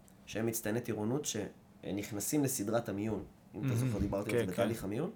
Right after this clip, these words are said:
Speaker 1: נכנסים לסדרת המיון והם יכולים להתחיל את תוכנית ארז מההתחלה. זאת אומרת, הם צריכים להתחיל טירונות מההתחלה, וזה באמת האנשים שהיו בטופ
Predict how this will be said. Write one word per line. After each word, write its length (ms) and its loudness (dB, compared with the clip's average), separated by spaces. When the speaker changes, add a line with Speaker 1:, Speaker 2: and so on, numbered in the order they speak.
Speaker 1:
נכנסים 360 4
לסדרת 380 6
המיון 240 6
והם 120 6
יכולים 500 4
להתחיל 760 4
את 80 0
תוכנית 300 0
ארז 220 4
מההתחלה. 440 4
זאת 80 -2
אומרת, 80 -6
הם 60 -2
צריכים 160 0
להתחיל 240 2
טירונות 560 6
מההתחלה, 460 4
וזה 100 0
באמת 140 0
האנשים 360 4
שהיו 240 2
בטופ 460 2